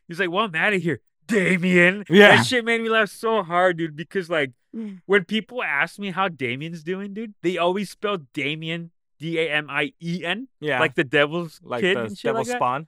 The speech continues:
Speaker 1: Yeah. So that's the way, like, he's referring to Garth with, he's like, with that fucking language he's spoken that we don't even know what
Speaker 2: Yeah.
Speaker 1: the fuck he said. And shit, like, it's so fucking good. And then he leaves, right? So that fucking sucks,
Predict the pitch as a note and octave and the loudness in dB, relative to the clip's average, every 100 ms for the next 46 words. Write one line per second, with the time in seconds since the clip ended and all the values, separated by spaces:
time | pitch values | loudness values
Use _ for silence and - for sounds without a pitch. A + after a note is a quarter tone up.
0 | _ - F3 E3 C3 _ _ - F3 G#3 | _ 2 6 6 2 _ _ -6 2 2
1 | - B3 G#3+ G#3 G#3 G3 D#3 C3+ _ _ | 2 0 2 4 4 2 -2 -8 _ _
2 | _ _ - F#3+ F3+ G3+ F#3 G3 G3 F#3 | _ _ -8 -6 -4 -4 0 0 0 -2
3 | E3+ C#3 D#3+ F3 D#3+ D#3 D3 D3+ D#3 D3+ | -8 0 2 2 0 -6 -4 -6 -6 -8
4 | D3+ D#3 - D#3 C#3+ - E3 F3 D3+ D#3+ | -4 -4 -2 -4 -2 -4 -4 -2 -2 -2
5 | E3 C#3 D3+ C3 - D3+ D#3 C#3+ D3 E3 | -2 -8 -12 -10 -4 -4 -2 -2 0 0
6 | F3 E3+ E3+ D#3 D#3+ D#3 D3 E3 D#3+ C3+ | 0 0 0 0 2 4 4 2 -2 -6
7 | - D#3+ B2+ _ _ _ _ _ C#3 D#3+ | -2 0 0 _ _ _ _ _ -12 -4
8 | D3 D3 - B3+ G#3 - F3 - B2+ A#2 | -2 -2 -6 -6 -6 -6 -10 -10 -12 -4
9 | B2+ A#2 _ _ - E3 G#3 G#3 F3 E3+ | -2 -2 _ _ -10 0 0 2 -2 -4
10 | C3 G#2 A#2+ C3+ D#3 _ _ _ _ _ | -6 -10 -6 -6 -6 _ _ _ _ _
11 | E3+ B3 G#3 E3+ C#3+ A#2+ G#2+ B2 A#2+ - | -2 0 0 -2 -4 -6 -12 -6 -6 -8